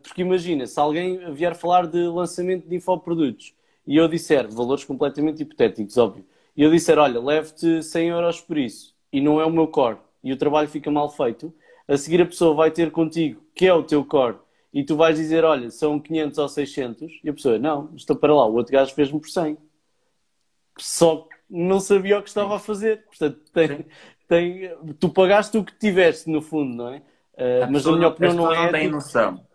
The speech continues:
Speaker 2: Sim. É, e é,
Speaker 1: Exatamente.
Speaker 2: é exatamente nesse sentido. Quando nós procuramos um profissional de uma área em que nós atuamos,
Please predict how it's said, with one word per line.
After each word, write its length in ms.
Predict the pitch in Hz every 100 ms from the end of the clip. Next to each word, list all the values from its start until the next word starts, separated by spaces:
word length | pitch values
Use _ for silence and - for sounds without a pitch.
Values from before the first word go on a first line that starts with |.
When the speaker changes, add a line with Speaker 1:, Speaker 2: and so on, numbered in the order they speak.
| _ _
Speaker 2:
Sim. 320 | 120 110 107 _ _ -
É, 40 | 143
e 60 |
é, 100 | 123
Speaker 1:
Exatamente. 440 | 123 131 127 139 135
Speaker 2:
é 220 | 135 135
exatamente 500 | 135 151 156 151 147
nesse 220 | 147 147
sentido. 460 | 147 139 131 110 110
Quando 200 | 135 147
nós 180 | 156 -
procuramos 540 | 165 151 160 143 135
um 100 | 139
profissional 640 | 135 135 135 - 127 120 110
de 60 |
uma 160 | 123 127
área 220 | 117 113
em 60 | 113
que 120 | _
nós 200 | 113 113
atuamos, 680 | 113 _ 110 104 107 135 _